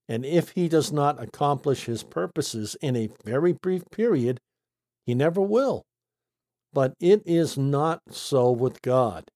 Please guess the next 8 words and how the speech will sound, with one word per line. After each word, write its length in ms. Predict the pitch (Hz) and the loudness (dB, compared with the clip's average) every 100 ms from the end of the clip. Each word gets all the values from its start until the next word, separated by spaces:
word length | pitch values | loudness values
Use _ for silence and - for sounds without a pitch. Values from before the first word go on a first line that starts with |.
| _ _ _ _ _ - | _ _ _ _ _ 0
He 260 | 170 170 180 - | 4 4 2 2
always 580 | 151 180 170 135 113 117 | 6 6 6 4 0 -6
lives, 400 | 107 95 - - _ _ _ - | -10 -12 -16 -20 _ _ _ 0
and 300 | 147 131 131 | 2 2 4
we 180 | 202 | 4
cannot 540 | 208 - 175 156 147 - | 4 2 2 2 2 2
therefore 560 | 135 143 - 131 123 | 4 4 2 2 2
infer, 640 | - 120 101 - 185 135 | 0 -8 -8 -4 0 0